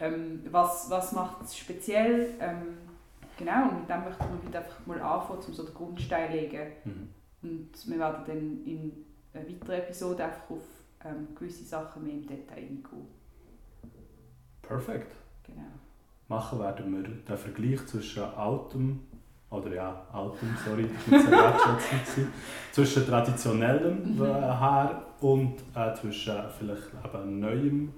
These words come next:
Speaker 2: Haar oder agilem Haar, werden wir eigentlich so in sechs Punkte probieren zu machen. Und, ähm, die haben nicht eins zu eins ein Buch kopiert, das ist mehr so unser Gesamteindruck, so nach der ersten paar, ähm,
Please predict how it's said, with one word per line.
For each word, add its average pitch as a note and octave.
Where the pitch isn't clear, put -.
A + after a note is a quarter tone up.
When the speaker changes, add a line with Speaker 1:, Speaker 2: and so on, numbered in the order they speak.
Speaker 2:
Haar B2
oder -
agilem B2
Haar, A2
werden G#2
wir G#2+
eigentlich A2+
so A#2+
in G2+
sechs -
Punkte A2
probieren G#2
zu -
machen. F#2
Und, F#2+
ähm, F#2+
die G2+
haben G2+
nicht G#2+
eins A2+
zu B2
eins A2
ein G#2+
Buch C#3
kopiert, B2+
das -
ist -
mehr G#2
so A2+
unser G#2
Gesamteindruck, G#2
so -
nach F#2+
der -
ersten -
paar, F#2
ähm, F#2